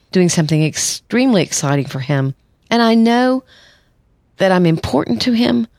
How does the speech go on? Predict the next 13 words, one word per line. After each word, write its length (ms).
but 120
I'm 180
not 360
primary 840
to 100
who 160
he 200
is 120
anymore 440
or 80
what 160
he 80
does. 480